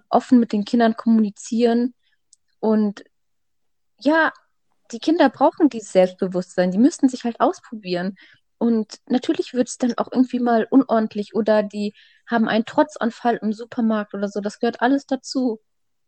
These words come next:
Und, ähm, was ich aber auch allen mitgeben kann, die irgendwann mal Kinder kriegen <laughs> oder vielleicht schon welche haben, also es ist vollkommen okay, wenn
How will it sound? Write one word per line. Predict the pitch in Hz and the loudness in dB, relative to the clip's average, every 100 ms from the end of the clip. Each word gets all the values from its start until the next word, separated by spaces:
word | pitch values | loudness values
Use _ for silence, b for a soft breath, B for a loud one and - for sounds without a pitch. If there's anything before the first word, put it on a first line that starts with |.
| _ _ _ _ - | _ _ _ _ -4
Und, | 240 233 - _ _ _ 214 | -2 -2 -4 _ _ _ 0
ähm, | 220 214 202 185 | 2 2 0 -2
was | 226 - | -4 -2
ich | 208 | 0
aber | 202 | 2
auch | 247 - - | 2 0 0
allen | 202 190 - | 0 0 0
mitgeben | 220 - - 202 170 | -2 -2 -8 -4 -4
kann, | 170 180 208 220 - _ _ _ - | -2 -2 -2 -8 -16 _ _ _ -14
die | 175 160 - | -10 -10 -8
irgendwann | 180 - 170 | -6 -4 -4
mal | 165 | -6
Kinder | - 220 | -2 -2
kriegen | - 233 - | -2 -4 -2
<laughs> | 262 285 _ B _ | -2 -2 _ B _
oder | 185 175 165 | -6 -2 -2
vielleicht | - 190 180 | -2 -6 -6
schon | - | -4
welche | 175 - | -6 -4
haben, | 190 208 285 _ b b b _ _ _ _ - | -4 -4 -6 _ b b b _ _ _ _ 0
also | 233 214 214 196 - _ _ _ _ - | 0 4 4 4 0 _ _ _ _ 0
es | 240 - | 2 2
ist | 285 - - - | -2 -2 -18 -12
vollkommen | - 294 294 302 240 | 2 2 4 4 4
okay, | 240 302 285 | 4 0 2
wenn | 233 214 208 | 2 2 -2